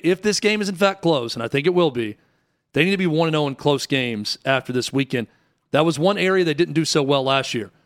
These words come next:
The other games, they either blew out their opponent or they got blown out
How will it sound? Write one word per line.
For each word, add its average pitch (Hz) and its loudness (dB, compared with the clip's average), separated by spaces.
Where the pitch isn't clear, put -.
The 147 4
other 220 2
games, 208 0
they 170 4
either 156 0
blew 156 2
out 165 0
their 170 2
opponent 175 0
or 156 4
they 156 2
got 151 0
blown 123 0
out 101 -10